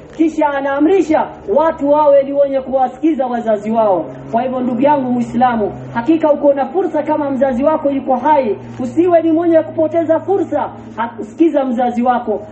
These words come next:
msikize mzazi wako, ndugu yangu Muislamu. Angalia Ismail alayhi salatu wassalam, kijana ambaye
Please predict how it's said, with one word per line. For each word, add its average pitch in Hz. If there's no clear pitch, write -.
msikize 330
mzazi 302
wako, 302
ndugu 226
yangu 247
Muislamu. 214
Angalia 262
Ismail 240
alayhi 220
salatu 214
wassalam, 214
kijana 339
ambaye 311